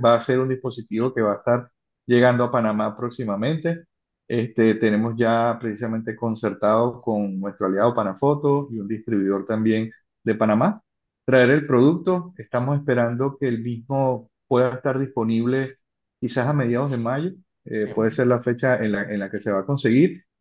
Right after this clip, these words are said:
Speaker 1: Y también tengo que adelantarles, el precio es súper, súper atractivo. Va a ser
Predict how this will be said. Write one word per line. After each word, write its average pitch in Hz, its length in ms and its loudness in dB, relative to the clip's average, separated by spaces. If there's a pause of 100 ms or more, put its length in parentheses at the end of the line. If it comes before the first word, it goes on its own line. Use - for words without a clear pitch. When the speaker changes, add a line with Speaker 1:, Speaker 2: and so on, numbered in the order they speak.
(320)
Speaker 1:
Y 143 180 8
también 131 280 2
tengo 151 140 4
que 175 60 4
adelantarles, 147 720 2
el 123 200 -4
precio 135 480 0
es 147 420 -2 (160)
súper, 165 880 0
súper 151 480 -2
atractivo. 147 800 -2 (460)
Va 123 80 2
a 120 40 -2
ser 143 580 0